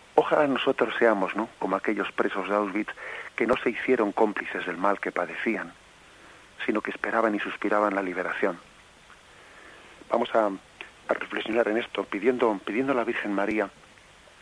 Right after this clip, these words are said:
sentir la llegada de Cristo, de su Hijo, como nuestra liberación, que ella aumente en nosotros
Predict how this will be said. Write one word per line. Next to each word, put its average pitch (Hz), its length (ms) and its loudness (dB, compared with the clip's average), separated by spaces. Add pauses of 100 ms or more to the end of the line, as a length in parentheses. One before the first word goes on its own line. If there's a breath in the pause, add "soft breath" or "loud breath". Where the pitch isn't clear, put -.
(1120 loud breath)
sentir 131 380 0
la 113 80 8
llegada 107 340 2
de 95 80 -2
Cristo, 110 400 -4
de 98 60 -2
su 107 180 -4
Hijo, 113 300 -2 (500 loud breath)
como 107 240 0
nuestra 107 280 -2
liberación, 95 600 -2 (480 loud breath)
que 113 240 -4
ella 143 260 4
aumente 113 460 2
en 101 120 -2
nosotros - 520 -4